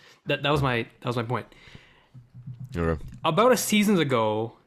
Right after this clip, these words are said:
Speaker 1: uh, the Leafs just lost to Montreal in four games, right? And what was,
Speaker 2: Yep.
Speaker 1: what was the message at the time?
Speaker 2: No, they lost in seven games, not in four games.
Speaker 1: Whatever.
Speaker 2: They lost four games. Yeah, but yes.
Speaker 1: You know, th-, you know the message, right? It was
Speaker 2: Yeah, they lost three to one.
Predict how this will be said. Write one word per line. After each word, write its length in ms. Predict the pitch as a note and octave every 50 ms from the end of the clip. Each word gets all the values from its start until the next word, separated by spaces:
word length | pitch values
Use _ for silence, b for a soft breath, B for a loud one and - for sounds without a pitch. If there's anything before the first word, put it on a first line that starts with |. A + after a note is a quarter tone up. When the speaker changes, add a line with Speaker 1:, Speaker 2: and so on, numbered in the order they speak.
| _ - -
Speaker 1:
uh, 840 | A#2+ A#2+ A#2+ A#2+ B2 B2+ B2 B2 B2+ B2+ B2+ B2+ B2+ B2+ B2+ B2+ -
the 140 | C3+ C3+ C#3
Leafs 180 | E3+ F#3+ F#3+
just 180 | G#3+ F#3 - E3+
lost 180 | C#3+ D3+ D3
to 60 | - C3+
Montreal 600 | B2+ B2+ A#2 - C3 A2+ G#2+ G#2+ G#2+ G#2+ - - -
in 120 | - C3+
four 180 | - - A#2 A#2
games, 280 | G#2+ G2+ F#2+ F#2+ F#2+
right? 200 | G2+ G#2+ C3+ C#3 - b b b b b b b b b b b b _ _ _ -
And 140 | C#3 C#3+ D#3+
what 120 | F3+ F3+
was, 220 | F#3 G3 F#3+ -
Speaker 2:
Yep. 80 | - -
Speaker 1:
what 60 | E3+
was 80 | F#3+ F#3
the 80 | F#3+
message 320 | E3 D#3 E3+ D#3+ E3 D3+ C#3+
at 100 | C3+ -
the 60 | A#2
time? 380 | A2 C3 A#2 G#2+ G#2 G#2 G#2+ - _ _ _ _ _ _ _ _ _ _ _ _ _ -
Speaker 2:
No, 220 | F2 E2 D#2+ E2
they 80 | E2+ E2
lost 260 | E2 F2+ F#2 F#2 F2
in 100 | F2 E2
seven 320 | - - F2 D#2+ E2 D#2+ D2
games, 260 | D2 C#2+ C#2+ C2+ C#2
not 140 | E2 D2 C#2+
in 80 | C#2
four 240 | - - C#2 C#2 C2+
games. 340 | C2+ C2+ B1+ B1+ B1+ - - _ _ _
Speaker 1:
Whatever. 420 | - D#3 G3+ B3 B3 A3+ F#3+ -
Speaker 2:
They 60 | F2+ F2
lost 420 | F2 E2 D#2 D2+ - - - -
four 380 | - - - D#2+ D#2+ D#2 D2 C#2+
games. 300 | B1 C#2+ C#2 C#2 C2+ C#2 - _ -
Yeah, 260 | - G2 F#2 D2+ C2+ - - _ -
but 100 | - -
yes. 320 | - E2+ D2 C2+ - - - B B B B B B B B B B B B B _
Speaker 1:
You 180 | - D#3 F3 G#3
know, 120 | A3 G#3+
th-, 200 | - D#3 D#3 D#3
you 60 | F3+
know 80 | F#3 F#3+
the 80 | F#3 E3+
message, 340 | D#3+ D#3 D#3 - A#2 G#2
right? 200 | A#2+ A#2+ B2 - - B B B B B B B B B B B B B
It 100 | D3 D#3
was 200 | D#3+ E3+ E3+ -
Speaker 2:
Yeah, 340 | G2+ G2+ G2+ G2 G2 G2
they 100 | G2 G2
lost 340 | F2+ F2 E2+ E2+ E2 - -
three 100 | E2+ E2
to 80 | E2 D#2
one. 260 | D2+ D2 D2 D2 D2